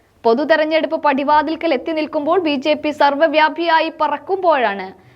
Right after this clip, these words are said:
സക്ഷാൽ മോദിയുടെ വീമ്പ് പറച്ചിലിനെ പൊളിച്ചടുക്കിക്കൊണ്ട് കർണാടക മുഖ്യമന്ത്രിയുടെ കണക്കു കാണിക്കൽ.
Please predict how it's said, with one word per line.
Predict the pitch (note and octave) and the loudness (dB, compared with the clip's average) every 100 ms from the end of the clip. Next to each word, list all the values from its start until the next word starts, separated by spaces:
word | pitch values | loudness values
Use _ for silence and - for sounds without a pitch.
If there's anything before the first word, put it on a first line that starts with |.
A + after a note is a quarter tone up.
| - | -2
സക്ഷാൽ | D4 C#4+ F4 E4+ | -2 2 0 2
മോദിയുടെ | D#4+ D#4+ E4+ E4+ D#4+ | 2 0 0 -2 -2
വീമ്പ് | D4 D#4+ F4 D#4+ | -2 -2 -2 0
പറച്ചിലിനെ | D#4+ D4+ F4 E4+ F4+ | 0 -2 -2 -2 -2
പൊളിച്ചടുക്കിക്കൊണ്ട് | F4+ F4 A#4+ - G4 D4+ D4 C4 C#4 B3+ A#3 G3 - - _ _ - _ C4 | 2 4 4 2 -2 -2 -6 -4 -2 2 2 0 -6 -20 _ _ -20 _ 0
കർണാടക | C4 C#4+ D4+ C#4+ | 2 2 2 0
മുഖ്യമന്ത്രിയുടെ | C#4 C4+ C4+ C#4+ C4 B3 A#3+ A#3 A#3+ | 0 -2 -6 -8 -6 -4 -4 -6 -8
കണക്കു | A3 A3 A#3 | -8 -6 -6
കാണിക്കൽ. | F#3 F#3 A#3 | -6 -4 -2